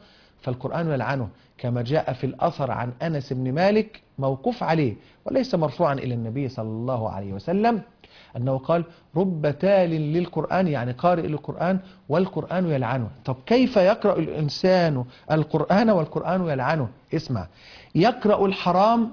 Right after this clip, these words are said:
فلا يحرم ما حرم الله، ويقرأ الحلال فلا يحل ما أحل الله، يقرأ الزواجر فلا يزدجر، ويقرأ النواهي فلا ينتهي، ويقرأ الأوامر فلا يأتمر،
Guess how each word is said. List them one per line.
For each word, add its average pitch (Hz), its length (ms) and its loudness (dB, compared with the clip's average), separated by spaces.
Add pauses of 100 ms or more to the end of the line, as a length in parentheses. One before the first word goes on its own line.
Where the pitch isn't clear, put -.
(160)
فلا 156 280 0
يحرم 151 560 -2
ما 131 240 -2
حرم 113 460 -4
الله، 98 340 -6 (460)
ويقرأ 175 440 2
الحلال 156 600 0 (380)
فلا 135 220 0
يحل 135 560 -2
ما 120 280 -4
أحل 113 400 -6
الله، 92 380 -6 (520)
يقرأ 185 420 2
الزواجر 160 600 2
فلا 127 380 0
يزدجر، 120 460 0 (360)
ويقرأ 143 420 0
النواهي 113 640 -4
فلا 107 340 -8
ينتهي، 117 440 -4 (280)
ويقرأ 175 440 0
الأوامر 135 560 -2
فلا 110 340 -6
يأتمر، 175 520 0